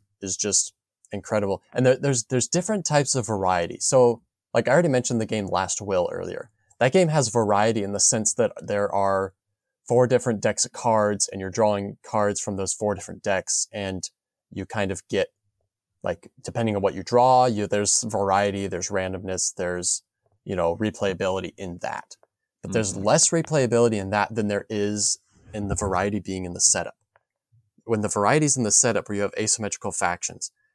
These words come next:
Speaker 1: and you have asymmetrical player boards, and you have, so from the very beginning of the game, you have a different vision than you would if you were playing as a different character.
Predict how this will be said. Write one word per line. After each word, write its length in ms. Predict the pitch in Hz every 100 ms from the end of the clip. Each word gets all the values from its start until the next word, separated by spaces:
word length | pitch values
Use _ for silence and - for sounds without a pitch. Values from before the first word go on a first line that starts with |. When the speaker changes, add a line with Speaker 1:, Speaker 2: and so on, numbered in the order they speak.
| _
Speaker 1:
and 140 | 104
you 60 | 101
have 140 | 107
asymmetrical 560 | - 110 - 104 - 98
player 320 | - 107 104
boards, 420 | 98 90 87 - - _ _ _
and 100 | -
you 80 | 107
have, 220 | 113 107 - _ _ _ _ _ _ _ _ _ _ _ _ _
so 160 | - 143
from 140 | 127 123
the 80 |
very 180 | 98 131
beginning 360 | 98 - 131 120
of 80 | 90
the 80 |
game, 420 | 92 120 120 98 92
you 120 | 104
have 180 | 135 107
a 60 |
different 460 | 87 - 117 117 90
vision 440 | - 113 131 107
than 120 | 95
you 100 | 92
would 160 | 92 104
if 120 | 104
you 60 | 101
were 60 |
playing 260 | 90 104 95
as 80 | 95
a 40 |
different 240 | 95 90 -
character. 460 | 120 104 - 87